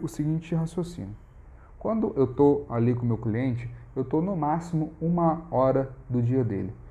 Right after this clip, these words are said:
Se vinte e quatro horas é cem por cento, eu represento no dia dele quatro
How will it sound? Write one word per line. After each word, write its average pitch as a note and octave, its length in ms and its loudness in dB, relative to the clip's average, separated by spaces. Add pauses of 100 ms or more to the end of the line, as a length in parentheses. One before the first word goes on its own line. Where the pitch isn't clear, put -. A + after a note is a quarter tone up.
Se - 200 -4
vinte F3 220 0
e - 60 -12
quatro E3 340 -2
horas B2+ 300 2
é B2+ 60 -4
cem A#2 200 -6
por A#2 240 -4
cento, C#3 380 -2 (280)
eu C#3 120 6
represento D3+ 800 2 (200)
no A#2+ 80 -2
dia A2+ 200 2
dele A#2+ 400 2 (300)
quatro D#3 500 0